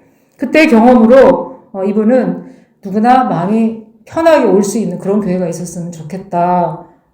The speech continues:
어, 싶은 마음에 늦은 나이에 신학 공부를 하시고 교회를 개척하셨다고 합니다. 제 생각에는 그 교회가, 어, 그분들 정죄했다기보다는, 어,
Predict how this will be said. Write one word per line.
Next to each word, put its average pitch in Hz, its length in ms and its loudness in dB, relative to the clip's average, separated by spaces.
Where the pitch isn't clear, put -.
어, 175 360 -16
싶은 - 300 0
마음에 208 640 0
늦은 196 320 0
나이에 185 220 2
신학 247 320 -2
공부를 196 320 -4
하시고 175 540 -6
교회를 196 460 -2
개척하셨다고 180 800 -8
합니다. 156 600 -6
제 226 180 4
생각에는 233 760 2
그 208 160 -6
교회가, 180 800 -2
어, 156 260 -12
그분들 220 360 0
정죄했다기보다는, 185 1700 -2
어, 165 340 -14